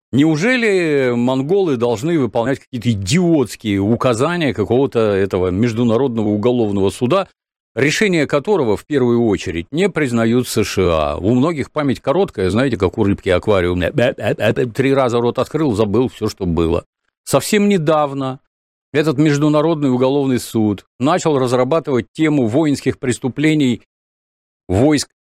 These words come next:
С Ш А на территории Афганистана. И что? Сразу всем заблокировали счета, сразу всем заблокировали карты. Ну-ка, ну-ка, чё вы там, чё вы там? Раз, и всё сразу затихло. Против американцев ничего вообще делать нельзя.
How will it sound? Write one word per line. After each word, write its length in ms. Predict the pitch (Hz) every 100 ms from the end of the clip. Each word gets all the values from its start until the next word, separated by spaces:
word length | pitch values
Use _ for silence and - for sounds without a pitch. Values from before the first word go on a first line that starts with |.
| _
С 220 | - 151
Ш 260 | - 143
А 160 | 151 185
на 120 | 143
территории 540 | 104 110 110 147 143 131
Афганистана. 800 | 113 117 127 143 - 123 92 76
И 160 | 90
что? 480 | 104 - 107 117 127 - _ _ _
Сразу 300 | 127 165 156
всем 240 | - 135
заблокировали 720 | 123 143 147 - 143 135 127
счета, 540 | 123 - 147 139 190 151
сразу 420 | - 123 147 139
всем 300 | - 151 123
заблокировали 680 | 120 127 139 - 135 127 127
карты. 320 | 165 156 127
Ну-ка, 300 | 113 147 151
ну-ка, 300 | 143 147 156
чё 240 | - 170
вы 120 | 170 156
там, 360 | 151 143 113 -
чё 200 | - 170
вы 100 | 165
там? 180 | 143 127
Раз, 300 | 170 262 - _ _ _
и 80 | 107
всё 180 | -
сразу 340 | 233 175 170 135
затихло. 520 | 107 98 104 98 101
Против 360 | 92 160 170 165
американцев 680 | 160 160 - 208 - 214
ничего 800 | 95 135 165 - 190 175 170 170 120
вообще 500 | 98 95 95 160 156
делать 400 | 107 104 101 -
нельзя. 480 | 95 85 80 76